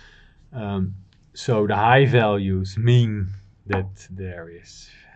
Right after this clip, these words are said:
no kaolinite, but only illite muscovite. Uh, you can see that here along these fractures, what we already knew. Um, yeah, so we have values of one point two,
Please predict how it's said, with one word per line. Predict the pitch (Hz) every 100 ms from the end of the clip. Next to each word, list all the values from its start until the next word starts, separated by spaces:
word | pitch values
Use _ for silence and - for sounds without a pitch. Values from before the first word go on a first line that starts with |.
| _ -
no | 98 98 101 101 95 - _ _ _
kaolinite, | - 98 95 90 85 85 82 - - _ _ _ _ - -
but | 95 95
only | 104 101 98 90 82 - _ _ _ -
illite | 123 98 98
muscovite. | 113 131 139 131 120 143 143 -
Uh, |
you | 98 98
can | -
see | - 90
that | 87 -
here | 104 101 95
along | 92 90
these | 90
fractures, | - 104 - 98 95
what | 87
we | 85 95
already | 90 87 90
knew. | 87 95 98 98 95 - _ _ _ _ _ _ _ _ 95
Um, | 87 87
yeah, | 92
so | 95
we | 95
have | 92 90
values | 95 90 92 95
of | 92
one | 95 92 95
point | 95 87 92 -
two, | - 113 110 107